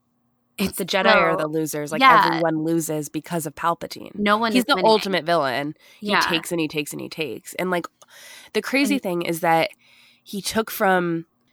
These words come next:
Speaker 2: he's taken from every single one of our main characters, especially the Skytalkers. The Sky-, oh my God.
Speaker 1: <laughs>
Speaker 2: Especially the Skywalkers. I can't believe I just said that. Guys, I have a cold, so I'm on cold
Speaker 1: Oh my God,
Speaker 2: medicine.
Speaker 1: no excuses.
Speaker 2: I'm just, there's, those are excuses. My, I have a cold.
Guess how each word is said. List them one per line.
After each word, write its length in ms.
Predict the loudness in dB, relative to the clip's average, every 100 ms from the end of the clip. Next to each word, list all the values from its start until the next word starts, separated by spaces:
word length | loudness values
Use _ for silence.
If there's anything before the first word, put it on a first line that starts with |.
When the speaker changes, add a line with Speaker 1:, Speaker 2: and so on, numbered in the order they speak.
| _ _
Speaker 2:
he's 200 | -4 -4
taken 360 | -2 -2 -2
from 160 | -2 -2
every 240 | -2 -2 -2
single 300 | -2 0 2
one 160 | 0
of 80 | 0
our 100 | 0
main 220 | 0 -2
characters, 480 | -4 -4 -4 -6 -6
especially 420 | -8 -8 -6 -6
the 60 | -6
Skytalkers. 800 | -6 -8 -8 -8 -8 -6 -8 -8
The 60 |
Sky-, 200 | -8 -6 -6
oh 80 |
my 180 | -4 0 4
God. 280 | 4 4 2 -2
Speaker 1:
<laughs> 200 | -6 -4
Speaker 2:
Especially 460 | 0 2 4 4 6
the 80 |
Skywalkers. 800 | 4 2 0 2 0 -2 -6 -6 -6
I 80 | -4
can't 220 | -2 -2
believe 160 | -4 -4
I 60 |
just 180 | -6 -6
said 120 | -6
that. 180 | -4 0
Guys, 300 | 4 4 4
I 80 | 4
have 220 | 4 4
a 60 | 0
cold, 480 | 0 -2 0 -4 -6
so 160 | -2 0
I'm 120 | 0
on 260 | 2 0 0
cold 220 | -4 0
Speaker 1:
Oh 60 | 2
my 140 | 2
God, 200 | 2 0
Speaker 2:
medicine. 20 |
Speaker 1:
no 120 | 0 -2
excuses. 600 | -2 -8 -8 -8 -10 -12 _ _ _ _ _ _ _ _ _ _ _ -16 -16 -10
Speaker 2:
I'm 100 | -8
just, 240 | -6 -8 -10 -12
there's, 280 | -2 2 2 0
those 240 | 2 4
are 100 | 4
excuses. 640 | 0 -2 -8 -8 -10 -12 -4
My, 200 | 0 2
I 60 | 2
have 100 | 0
a 40 |
cold. 360 | -2 -4 -4